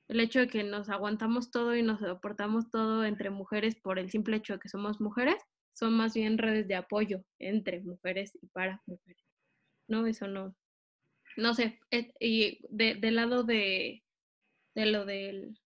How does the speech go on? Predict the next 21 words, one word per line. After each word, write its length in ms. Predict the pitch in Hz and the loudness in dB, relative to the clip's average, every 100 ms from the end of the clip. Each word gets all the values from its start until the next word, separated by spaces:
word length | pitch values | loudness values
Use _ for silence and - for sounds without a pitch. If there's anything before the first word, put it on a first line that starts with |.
| _ _ _ _ _ _ _ _ | _ _ _ _ _ _ _ _
de 140 | 220 | 2
los 260 | 214 214 208 - | 4 2 -2 -4
lugares 420 | 220 214 214 220 | 0 2 2 0
exclusivos 480 | 214 214 208 220 220 | -2 -4 -2 -2 -2
para 160 | 196 | -2
mujeres, 400 | 202 214 233 262 | -2 0 4 4
yo 120 | 262 247 | 4 2
también 260 | 247 233 | 4 4
entiendo 320 | 233 226 226 | 4 4 2
perfecto. 540 | 220 202 196 220 - 196 | 2 -2 -4 -4 -4 -6
Tenemos 420 | 202 208 226 226 | -4 -2 -2 0
ahorita, 480 | 196 196 202 208 202 | -2 -2 -2 -4 -4
eh, 300 | - 196 - | -6 -8 -10
en 160 | 202 190 | -10 -8
puerta 400 | 202 196 208 202 | -6 -6 -4 -4
un 180 | 202 190 | -4 -6
proyecto, 580 | 196 190 190 - 302 320 | -6 -6 -6 -2 -2 0
Valentina 840 | 208 190 180 180 190 190 190 185 | -4 -6 -8 -8 -8 -6 -6 -6
y, 240 | 180 - _ _ _ _ _ _ _ _ _ _ _ | -8 -10 _ _ _ _ _ _ _ _ _ _ _
y 140 | 208 185 | -12 -8
yo 360 | 196 196 196 | -2 -2 -4